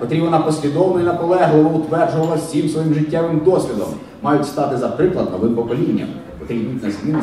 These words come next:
своїм батькам, займаючи їхнє місце в шеренгах бійців за світле майбутнє. І в цьому плані бойова та трудова біографія тьоті Маші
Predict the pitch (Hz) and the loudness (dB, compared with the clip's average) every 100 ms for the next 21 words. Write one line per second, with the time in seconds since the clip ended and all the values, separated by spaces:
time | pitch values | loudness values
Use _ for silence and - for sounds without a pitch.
0 | - 98 - 113 - 123 - - - - | -2 -2 -2 -2 0 0 -2 -6 -14 -20
1 | - 123 139 139 - 110 - 98 104 156 | -8 -4 -2 -2 -2 -2 -4 -4 -2 -2
2 | - - - - - 117 135 107 101 98 | -4 -6 -8 -12 -6 -2 -2 -2 -2 -4
3 | 95 143 151 - - 90 - 104 104 101 | -2 4 6 6 -2 -8 -4 -2 0 0
4 | 101 - - - - - - - - 120 | 0 -2 -8 -12 -12 -18 -20 -12 -6 -2
5 | 190 226 226 202 170 131 113 127 151 196 | 4 6 6 6 6 6 4 4 6 6
6 | 190 175 165 180 185 180 156 165 185 170 | 4 0 0 2 4 4 4 4 2 2
7 | 156 175 160 156 185 - | 2 2 2 2 2 2